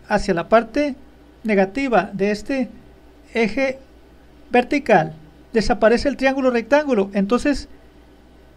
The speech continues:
esto mide cero, este cateto mide cero. Y la tangente sería una cierta distancia entre cero. O sea, aquí aparece otra vez la división entre cero.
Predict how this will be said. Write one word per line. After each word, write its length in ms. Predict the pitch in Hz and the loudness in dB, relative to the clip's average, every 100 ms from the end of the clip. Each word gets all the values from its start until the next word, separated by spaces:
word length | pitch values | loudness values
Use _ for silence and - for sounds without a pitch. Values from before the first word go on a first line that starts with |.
| - | 2
esto 400 | 277 302 - 202 | 4 4 0 -2
mide 260 | 233 240 | 0 2
cero, 360 | 240 233 247 202 | 2 4 4 2
este 240 | 202 320 | 0 -4
cateto 360 | 294 254 262 254 | -2 -2 -2 -2
mide 200 | 254 247 | 0 -2
cero. 340 | - 254 214 - - - - - - - - - - - - - - - 294 | 0 0 0 -8 -18 -20 -20 -20 -20 -20 -20 -20 -20 -20 -20 -20 -20 -10 -2
Y 80 | |
la 140 | 233 240 | 0 2
tangente 440 | 262 247 247 285 | 2 2 0 0
sería 520 | 269 220 240 254 262 262 - - - - - - - - - - - - - - 208 | 0 0 4 6 4 -2 -14 -20 -20 -20 -20 -20 -20 -20 -20 -20 -20 -20 -20 -12 -2
una 180 | 226 | 0
cierta 340 | 262 269 262 285 | 2 0 4 2
distancia 720 | 277 - 247 240 277 277 262 - - | 2 2 2 2 0 -4 -6 -16 -2
entre 400 | 220 208 196 180 | 0 0 2 0
cero. 360 | - 214 185 151 - - - - - - - - - - - - - - - - - - | 2 2 0 -4 -14 -20 -20 -20 -20 -20 -20 -20 -20 -20 -20 -20 -20 -20 -20 -20 -20 -14
O 80 | 190 | -6
sea, 240 | - 220 - | 0 0 0
aquí 240 | 156 160 | -8 -4
aparece 400 | 208 233 247 254 | 0 2 2 -2
otra 180 | 254 240 | -2 0
vez 120 | 233 | 0
la 100 | 262 | 2
división 300 | 220 165 190 | 0 0 -2
entre 180 | 196 185 | -2 -2
cero. 300 | 240 240 | 0 0